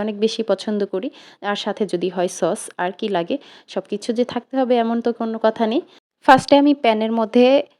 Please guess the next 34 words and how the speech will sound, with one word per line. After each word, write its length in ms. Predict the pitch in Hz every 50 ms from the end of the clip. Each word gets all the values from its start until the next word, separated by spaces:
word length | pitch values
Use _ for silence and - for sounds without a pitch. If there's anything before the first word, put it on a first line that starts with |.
| _ _ _
কিছুটা 280 | 240 233 - 254 240 233 - 233
পরিমাণে 300 | 233 233 226 226 226 233 202 175
ঘি 100 | 185 220 233 240
অ্যাড 140 | 233 - - -
করেছি, 360 | 208 202 196 202 - - 240 247 254 226 196
ঘি 120 | 185 202 220 214 220
দিয়েই 200 | 220 220 226 220 202
ভাবলাম 280 | 202 196 - 208 202 202 202
আজকে 180 | - - - 208 185 196
বানাবো, 280 | 190 190 190 190 226 269 - - - - - _ _ -
সয়াবিন 340 | - 214 202 185 190 196 196 196
তেল 140 | 208 196 190 185
দিয়ে 120 | 180 190 190 -
তো 60 | 196 202 -
সবসময় 400 | - 196 - - 214 214 208 208 190
বানিয়ে 260 | 190 185 190 190 190 190 190 -
খাই। 140 | 214 240 294 - _ - _ _ _ _
তো 60 | 196 196 180 180
ঘি 120 | 208 233 240 226
দিয়ে 160 | 240 240 247 240 226
হচ্ছে 240 | 233 226 - - 262 254 -
চিকেনগুলা 480 | 220 208 - 214 214 208 202 208 202 202 190
দিয়ে 140 | 196 196 196 190
দিয়েছি, 280 | 190 196 196 - - - 240 233 -
স্বাদ 160 | 226 196 190 208
মতো 160 | 196 190 - 202 202 196
লবণ, 360 | 190 185 190 190 190 190 196 208 214 -
তারপর 240 | - 185 - - 196 190 180 202
হচ্ছে 320 | 190 190 _ - - 214 226 220 - - - - - -
একে 120 | 214 - 226 226
একে 120 | 226 - 220 -
সব 120 | 220 190 190 196
উপকরণ 400 | 190 - 185 185 - 190 196 190 190 180
দিচ্ছি, 280 | 190 185 190 - -